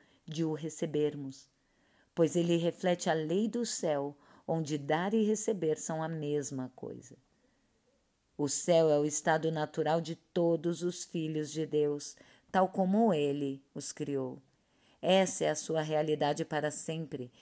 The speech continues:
ela não foi mudada por ter sido esquecida.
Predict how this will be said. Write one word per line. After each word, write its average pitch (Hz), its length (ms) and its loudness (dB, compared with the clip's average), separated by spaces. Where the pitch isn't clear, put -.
ela 175 200 4
não 170 180 0
foi 170 240 0
mudada 160 640 0
por 160 200 -6
ter 151 240 -2
sido 202 460 -4
esquecida. 139 800 -6